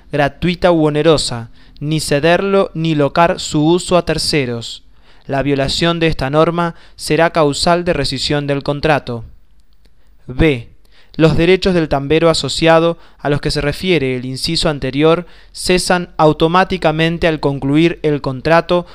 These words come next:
o producirse la rescisión, con o sin causa.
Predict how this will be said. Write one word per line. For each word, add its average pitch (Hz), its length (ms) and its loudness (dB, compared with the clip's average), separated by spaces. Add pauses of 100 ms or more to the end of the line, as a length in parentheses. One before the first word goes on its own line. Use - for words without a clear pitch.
(140)
o 156 140 0
producirse 156 640 2
la 147 100 0
rescisión, 139 800 -4 (280)
con 185 200 4
o 185 80 0
sin 156 240 -4
causa. 117 600 -2